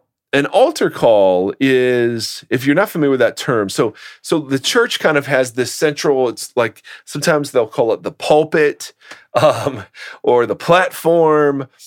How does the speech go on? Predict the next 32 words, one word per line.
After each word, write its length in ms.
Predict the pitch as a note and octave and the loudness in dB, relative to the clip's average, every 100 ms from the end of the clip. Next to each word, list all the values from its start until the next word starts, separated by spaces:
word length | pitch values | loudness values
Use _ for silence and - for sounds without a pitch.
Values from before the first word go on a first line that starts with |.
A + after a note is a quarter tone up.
| - | -4
or 240 | C#3 C#3+ | 2 2
in 80 | C#3 | 2
the 100 | C3 | 2
old 180 | C#3 D3 | 0 2
days, 180 | C#3+ C#3 | 0 -2
they 80 | B2 | -6
would 80 | |
call 200 | A#2 C#3 | -2 0
it 60 | B2 | 0
an 140 | A2 | -2
altar, 420 | G2 B2 B2+ - G2 | 2 2 2 -2 -2
this 160 | G2+ | -4
place 320 | - D#3 D3+ | -4 -2 0
where 60 | - | -2
you 60 | B2+ | -6
could 200 | G#2+ - | -6 -4
come 320 | - D#3 C#3 | 0 2 2
up 260 | B2+ B2 | 2 0
and, 120 | A#2+ A2 | -2 -2
like, 240 | G2+ G2 | -2 -4
it's 180 | G#2+ - | -10 -8
in 160 | G#2+ | -8
front 300 | G2 - D#3 | -6 -2 0
of 120 | D3+ C3+ | 0 0
everybody, 640 | B2+ B2 G#2+ A2 A#2 A2 | -2 -2 0 0 0 -4
it's 180 | G2+ - | -6 -8
right 280 | G2 B2+ C#3+ | 0 0 0
in 120 | C3 | -4
the 60 | |
center 300 | G#2+ - B2 | -6 -4 -2
of 100 | A#2 | 0
everything. 520 | G#2+ G2+ G2+ F2+ F#2 | 0 -2 -2 -4 -6